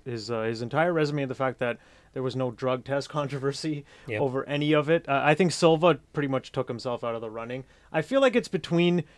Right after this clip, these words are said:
Speaker 1: him and Jones, and most people go with him because of the drug test controversy.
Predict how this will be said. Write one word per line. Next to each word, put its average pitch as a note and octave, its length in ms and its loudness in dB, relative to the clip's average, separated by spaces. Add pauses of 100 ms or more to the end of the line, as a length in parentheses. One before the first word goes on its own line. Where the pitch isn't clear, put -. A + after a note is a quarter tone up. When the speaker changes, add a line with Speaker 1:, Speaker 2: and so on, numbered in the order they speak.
Speaker 1:
him E3 220 2
and D3+ 120 4
Jones, C#3 460 4
and C#3 160 0
most C3 220 0
people C3+ 180 0
go B2+ 180 4
with B2 200 -2
him B2 120 0
because A#2 300 -6
of A2 100 -12
the A#2+ 80 -8
drug B2 280 -8
test C3 180 -8
controversy. B2+ 540 -8